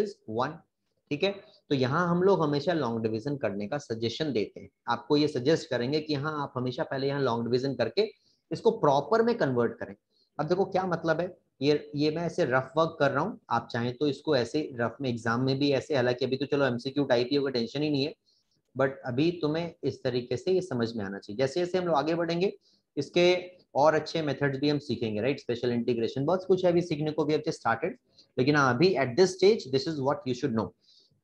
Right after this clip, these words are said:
तो क्या करते हैं, बड़े वाले part को कैंसिल करते हैं। तो क्या करना चाहिए मुझे, x by three यहाँ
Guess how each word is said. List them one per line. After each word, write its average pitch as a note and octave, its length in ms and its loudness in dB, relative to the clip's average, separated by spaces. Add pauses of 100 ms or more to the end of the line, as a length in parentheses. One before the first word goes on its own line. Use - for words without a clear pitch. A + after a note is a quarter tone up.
(540)
तो D3 140 6 (120)
क्या C#3+ 120 2
करते D3+ 280 0
हैं, D#3 160 -2
बड़े B2+ 200 4
वाले C3 200 2 (100)
part A#2 180 2
को - 100 -16
कैंसिल B2+ 280 -2
करते C#3 280 -2
हैं। - 60 -14 (400)
तो C3 60 0
क्या C3 180 4
करना C3+ 300 2
चाहिए C3 220 -2
मुझे, B2+ 200 0 (180)
x - 260 -6
by A#2+ 120 2
three B2+ 240 -4
यहाँ A2+ 260 2